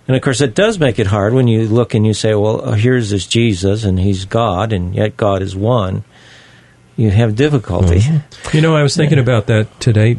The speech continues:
Speaker 3: gentlemen, and that is just simply, it almost seems like, um, um, we have to have something here to, um, deal with what Scripture teaches, um, because Jesus is, is proclaimed to be God in the Scripture, as you've
Speaker 1: Mm-hmm.
Speaker 3: pointed out. Certainly the Holy Spirit is,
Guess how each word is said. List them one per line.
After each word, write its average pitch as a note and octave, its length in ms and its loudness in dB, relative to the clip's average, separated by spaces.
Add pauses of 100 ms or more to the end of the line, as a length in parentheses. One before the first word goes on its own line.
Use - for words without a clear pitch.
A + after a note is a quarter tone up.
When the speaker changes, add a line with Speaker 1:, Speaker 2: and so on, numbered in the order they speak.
(100)
Speaker 3:
gentlemen, G2+ 640 0
and G#2+ 160 0
that A#2 160 0
is G#2+ 180 -2
just - 300 -2
simply, A#2+ 420 2 (480)
it B2 60 2
almost D3+ 260 2
seems B2+ 300 0
like, F#2+ 280 0
um, F2 300 0 (480)
um, F#2+ 440 0 (260)
we G#2+ 160 2
have B2 240 0
to - 80 2
have G#2 260 2
something A2 540 0
here F#2+ 340 2 (380)
to, F#2+ 400 2
um, F2 320 -2 (240)
deal B2 280 2
with A2 180 2
what G#2 260 -2
Scripture G#2 440 0
teaches, - 840 -2 (160)
um, F#2+ 440 0
because G#2 460 0 (240)
Jesus A2+ 500 0
is, G2+ 300 0
is A2 220 0
proclaimed A#2 640 0
to B2 80 0
be A2+ 100 2
God G2 380 0
in G#2+ 100 2
the G#2 60 0
Scripture, - 440 -2
as G2 220 -2
you've A2 140 2
Speaker 1:
Mm-hmm. F#2 80 0
Speaker 3:
pointed G#2 340 2
out. F#2+ 260 0
Certainly A2 380 0
the G2 120 0
Holy G#2+ 340 0
Spirit G#2 480 0
is, F#2+ 320 0